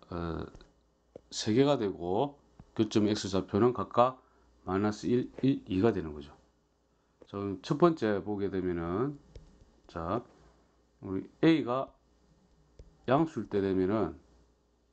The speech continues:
어, 지금 A가 양수면은 그 직선의 방정식 그 그래프를 그리게 되면은 뭐 요런 식으로 되겠죠.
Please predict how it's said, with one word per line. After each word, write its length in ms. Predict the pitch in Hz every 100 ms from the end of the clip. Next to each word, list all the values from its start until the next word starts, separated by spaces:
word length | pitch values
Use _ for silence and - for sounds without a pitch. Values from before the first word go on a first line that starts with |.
| _ -
어, 120 | 110
지금 480 | 107 127 127 120 117
A가 200 | 160 139
양수면은 680 | 143 143 127 113 117 110 -
그 220 | 95 90
직선의 720 | - 127 139 127 120 120 123
방정식 520 | 101 95 107 104 95
그 220 | - 90 85
그래프를 360 | 120 131 107
그리게 240 | 101 92 90
되면은 480 | 87 85 90 131 - - - _ _
뭐 80 | 90
요런 160 | 98 139
식으로 220 | 131 92
되겠죠. 340 | 80 - 113